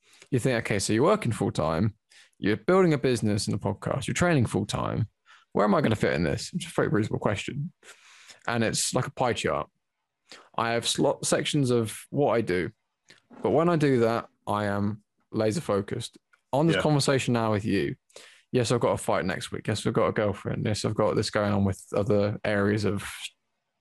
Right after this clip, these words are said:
Speaker 1: needing attention. We'll call it stress, but other areas of focus.
Speaker 2: Yeah.
Speaker 1: But right now, in this hour and a bit, me and you is all what's going on right now. There's nothing else right now. It's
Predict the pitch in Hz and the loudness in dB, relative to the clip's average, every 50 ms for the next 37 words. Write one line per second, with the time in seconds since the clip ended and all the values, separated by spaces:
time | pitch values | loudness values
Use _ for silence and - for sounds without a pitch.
0 | _ _ _ - 117 123 120 110 107 107 110 113 - - _ _ - - - 110 | _ _ _ -2 0 2 2 2 2 0 -2 -2 -4 -10 _ _ -6 -4 -2 -2
1 | 101 - 110 101 127 135 - 131 110 - - - - 117 101 - - - 110 110 | -2 0 -2 -2 -2 0 0 0 0 0 -2 -2 -2 -2 -2 0 0 0 2 2
2 | 117 107 92 107 107 104 101 104 101 - - 104 104 101 - 110 - - - - | 2 2 2 2 2 2 0 -2 -2 -2 -2 -2 -2 -2 -2 -4 -6 -6 -10 -14
3 | _ _ - - 110 104 101 98 - _ _ - 107 85 120 135 139 139 120 120 | _ _ -6 -2 0 0 0 0 -2 _ _ 0 2 2 4 2 2 4 2 2
4 | 113 104 104 101 104 117 117 117 107 - 110 107 110 107 104 104 104 104 - - | 2 2 2 2 2 2 2 2 2 0 0 0 0 0 2 2 0 0 0 0
5 | 95 98 - - - - _ _ - - _ _ _ _ _ _ _ _ _ _ | 0 0 0 -2 -6 -16 _ _ -20 -20 _ _ _ _ _ _ _ _ _ _
6 | _ _ _ _ - 117 127 131 127 113 107 104 104 101 101 107 98 - - 107 | _ _ _ _ -2 0 2 2 2 2 2 2 2 2 2 0 -2 -4 -6 -6
7 | 101 101 104 107 104 98 107 - 110 101 98 95 95 101 101 - - 85 78 64 | -2 0 0 2 2 2 2 0 0 0 2 0 0 0 -2 -2 -4 -6 -6 -6
8 | - _ _ _ _ _ _ _ _ _ _ _ - - - - 110 - 127 120 | -10 _ _ _ _ _ _ _ _ _ _ _ -12 -6 -4 -2 0 2 2 0
9 | 104 - 117 107 107 110 101 - 90 87 65 64 69 65 - - - _ _ _ | 2 2 2 2 2 0 0 0 -2 -2 -2 -2 -4 -4 -4 -6 -8 _ _ _
10 | _ - - - _ _ - - 92 92 - - - - - | _ -20 -20 -20 _ _ -4 -2 -2 0 0 0 -2 -2 -4